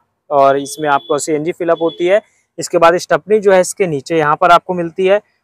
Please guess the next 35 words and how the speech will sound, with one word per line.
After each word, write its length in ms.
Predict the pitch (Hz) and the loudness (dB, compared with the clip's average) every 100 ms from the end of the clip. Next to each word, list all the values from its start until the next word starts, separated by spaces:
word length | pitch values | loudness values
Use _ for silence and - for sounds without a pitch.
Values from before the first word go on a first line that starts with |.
| _ | _
और 220 | 147 151 156 | 0 2 0
स्पेस 460 | 190 - 214 220 - | -8 -2 4 4 4
तो 100 | 202 | 0
आप 140 | 180 156 - | 2 2 -2
देखिए 280 | 147 - 160 | -8 -6 -6
नहीं 180 | 151 165 | -4 -4
मिलता 320 | 165 160 170 | -4 0 0
है 60 | |
यहाँ 140 | 170 170 | 2 -2
पर। 180 | - 202 | -4 -6
बाकी 400 | 196 143 - 160 | -6 -12 -8 -6
जो 260 | 151 170 160 _ _ _ - | -2 -2 -2 _ _ _ 2
अगर 260 | 151 160 | 2 4
आप 200 | 170 160 | 4 4
लोग 120 | 170 160 | 2 2
आगे 160 | 156 | 2
ड्राइव 260 | 170 165 170 | 4 2 2
कर 160 | 175 180 | 0 2
रहे 120 | 202 | 2
हैं, 140 | 196 | 0
बैक 280 | 147 151 160 | 0 0 -2
में 220 | 180 175 | -6 -8
कोई 260 | 160 165 160 | -2 0 0
नहीं 200 | 165 190 | -2 -4
है, 80 | 233 | -6
तो 140 | 208 | -6
यहाँ 160 | 170 147 | -4 -6
से 140 | 156 | -8
सीट 240 | - 156 | -12 -12
फोल्ड 220 | - 151 143 | -4 -2 0
करके 320 | 139 202 247 | -2 -2 -6
बूट 260 | 156 143 143 | -4 -6 -6
बना 240 | 131 143 | -6 -4
सकते 320 | 143 143 - | -4 -10 -8
हैं। 160 | 160 226 | -6 -8